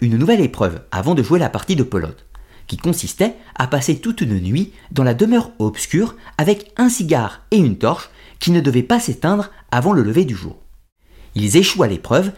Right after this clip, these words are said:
et sont sacrifiés par les seigneurs de Xibalba qui les enterrent sur leur terrain de pelote. Unkam et Vukubkam célèbrent leur victoire en plantant la tête de Un Hunappu sur un arbre mort.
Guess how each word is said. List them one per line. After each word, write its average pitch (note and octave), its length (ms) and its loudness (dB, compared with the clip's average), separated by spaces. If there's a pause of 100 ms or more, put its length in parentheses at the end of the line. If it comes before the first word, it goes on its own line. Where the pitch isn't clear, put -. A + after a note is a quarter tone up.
(180)
et C#3 80 0
sont D#3+ 160 0
sacrifiés A3+ 580 -2
par A2 140 -4
les G2+ 80 -2
seigneurs F3+ 320 0
de F#2+ 80 -4
Xibalba B2 680 -2 (200)
qui D#3+ 100 -2
les C#3 240 4
enterrent A#3+ 340 -2
sur G#2+ 140 -2
leur G#2 160 -4
terrain F3+ 200 2
de D3 100 2
pelote. - 440 -6 (680)
Unkam B2+ 600 2 (120)
et F#2 120 -2
Vukubkam D#3+ 600 -2 (260)
célèbrent B3+ 460 0
leur D#3+ 120 4
victoire B2 540 -2 (160)
en C#3 120 0
plantant A#3 360 0
la F3+ 120 2
tête F#3+ 380 -2
de F#3 240 -2
Un F3 160 4 (180)
Hunappu F3+ 440 0 (240)
sur - 180 -2
un A2 80 0
arbre B2+ 300 0
mort. - 260 -8